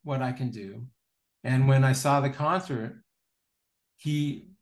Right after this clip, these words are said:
Yo-Yo played, um, he, he had learned all the themes, the, the beautiful lines of the piece by heart. So he had the music on the music stand. Yes, to students,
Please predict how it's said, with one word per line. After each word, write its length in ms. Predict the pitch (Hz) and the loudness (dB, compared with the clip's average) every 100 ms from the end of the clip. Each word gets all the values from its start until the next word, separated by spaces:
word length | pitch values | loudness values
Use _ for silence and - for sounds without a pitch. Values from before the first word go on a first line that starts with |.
| _ | _
Yo-Yo 340 | 151 160 165 | -2 2 2
played, 600 | 151 156 151 151 143 139 - | 0 -2 -2 0 -2 -4 -8
um, 340 | 135 131 127 | -6 -4 -4
he, 180 | - 151 | -6 -8
he 280 | - 139 165 | -8 -2 0
had 120 | 156 | 2
learned 280 | 147 165 170 | 2 2 2
all 240 | 160 160 | 4 4
the 300 | 170 156 151 143 - | 4 0 -4 -10 -6
themes, 640 | 175 175 151 127 123 123 - _ _ _ _ _ _ - | -2 0 2 0 -2 -8 -18 _ _ _ _ _ _ -10
the, 100 | 135 | -8
the 180 | 135 139 | -6 -6
beautiful 480 | 120 139 139 139 127 | 2 4 4 2 0
lines 400 | 127 135 147 131 | 2 2 0 -4
of 100 | 113 | -8
the 80 | |
piece 400 | 113 143 139 123 - _ | -8 -6 -4 -6 -12 _
by 120 | 131 | -4
heart. 480 | 135 170 139 - - _ _ _ _ | -2 0 0 -2 -8 _ _ _ _
So 100 | - | -10
he 60 | 151 | -2
had 260 | 135 170 143 | 0 0 2
the 60 | |
music 560 | 143 170 170 131 117 - 139 | 2 2 0 -2 -8 -10 -8
on 160 | 131 | -2
the 40 | 127 | 0
music 280 | 143 143 131 | 0 -2 -8
stand. 460 | - 110 110 110 - _ _ _ _ _ _ _ _ | -12 -12 -10 -12 -14 _ _ _ _ _ _ _ _
Yes, 640 | 143 170 226 254 - - _ _ _ _ _ _ _ | 2 4 4 0 -6 -10 _ _ _ _ _ _ _
to 100 | 160 | -2
students, 640 | 143 - 190 196 160 - | 0 2 4 4 2 -4